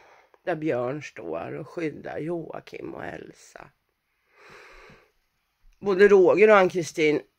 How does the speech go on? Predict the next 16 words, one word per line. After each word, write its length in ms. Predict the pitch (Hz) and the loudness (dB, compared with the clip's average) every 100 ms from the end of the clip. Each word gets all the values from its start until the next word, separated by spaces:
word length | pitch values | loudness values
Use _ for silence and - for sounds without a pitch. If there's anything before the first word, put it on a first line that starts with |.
| _ | _
registrerar 840 | 175 185 180 165 185 285 330 127 | -2 2 2 2 0 4 4 2
detta, 360 | 85 131 - - | -2 -6 -10 -10
att 80 | 147 | -8
barnen 520 | 160 165 190 220 208 | 0 2 2 2 2
gör 180 | 175 180 | 2 2
ingen 380 | 180 165 156 78 | 0 -4 -6 -6
anstidan, 1300 | - 180 165 - - - _ - 302 302 143 73 165 | -4 -4 -4 -8 -20 -20 _ -8 -6 -2 -2 -2 -6
ansats 680 | - 285 196 - 214 349 - | -6 -4 -6 -6 -4 -4 -6
till 220 | - 175 175 | -14 -8 -6
att 180 | 160 - _ _ _ _ _ _ _ _ _ _ _ - | -6 -12 _ _ _ _ _ _ _ _ _ _ _ -16
komma 240 | 202 190 | -8 -6
fram 300 | 180 294 403 | -4 -4 -4
till 120 | 330 | -6
sin 140 | - - | -14 -14
mormor. 460 | - - - _ _ _ _ _ _ _ _ _ _ _ _ _ | -16 -18 -20 _ _ _ _ _ _ _ _ _ _ _ _ _
Konstigt. 840 | - - - _ - _ _ _ | -20 -20 -20 _ -20 _ _ _